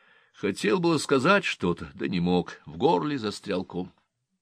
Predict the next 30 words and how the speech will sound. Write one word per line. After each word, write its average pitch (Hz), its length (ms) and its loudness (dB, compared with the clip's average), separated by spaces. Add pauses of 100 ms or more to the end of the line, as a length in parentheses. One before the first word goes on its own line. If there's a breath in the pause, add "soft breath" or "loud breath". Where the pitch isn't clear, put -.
(880)
Командующий 110 760 4
брезгливо 98 480 4
отвёл 98 280 4
глаза 90 340 4
в 87 60 -2
сторону. 90 520 0 (500)
Он 123 200 4
тяжело 90 300 2
дышал 98 540 4 (440 soft breath)
и 95 100 -2
не 85 100 0
знал, 87 300 0
куда 85 240 0
девать 85 300 -2
руки. 87 400 -6 (340)
То - 80 -6
ли 104 120 -2
их 73 80 -8
за 87 260 2
спину 107 320 -8
убрать, 98 300 -2
то 85 100 -4
ли 82 200 -4
на 80 100 -14
груди 78 300 -2
скрестить. - 640 -10 (640)
Понемногу 92 720 0
он 160 100 -2
задышал 143 400 -4
спокойнее. 98 600 -4